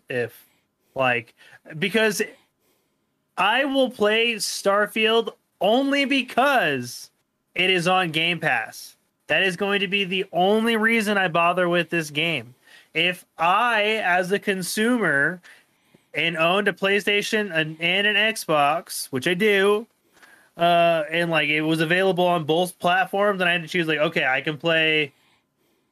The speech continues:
this on my, I can play a, a Starfield on my Xbox for seventy dollars running on a super old engine,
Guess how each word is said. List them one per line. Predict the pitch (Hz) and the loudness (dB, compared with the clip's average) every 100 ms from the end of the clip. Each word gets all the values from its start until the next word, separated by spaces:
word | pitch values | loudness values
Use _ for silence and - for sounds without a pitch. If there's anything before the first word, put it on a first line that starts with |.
| - | -20
this | 127 170 208 | -4 -2 0
on | 233 220 | 0 0
my, | 214 185 165 | 0 0 0
I | 165 | 0
can | 180 | -2
play | 180 185 175 | 0 2 4
a, | 160 151 139 131 127 - - | 4 4 2 -2 -6 -14 -14
a | |
Starfield | 139 196 226 233 240 | -4 0 2 2 2
on | 233 | 2
my | 233 | 2
Xbox | 214 226 - 185 180 190 175 | 2 0 0 0 2 0 -8
for | 156 156 | -6 -4
seventy | - - 160 165 170 175 | -4 -2 -2 -2 -2 0
dollars | 156 151 151 170 185 156 | 0 2 2 0 -2 -2
running | 143 143 143 | 0 0 0
on | 139 131 | -2 -4
a | |
super | 123 - - 135 131 131 | -6 -8 -6 -6 -4 -2
old | 127 123 120 | -2 -2 -2
engine, | 113 113 117 127 170 | -4 -4 -4 -4 -6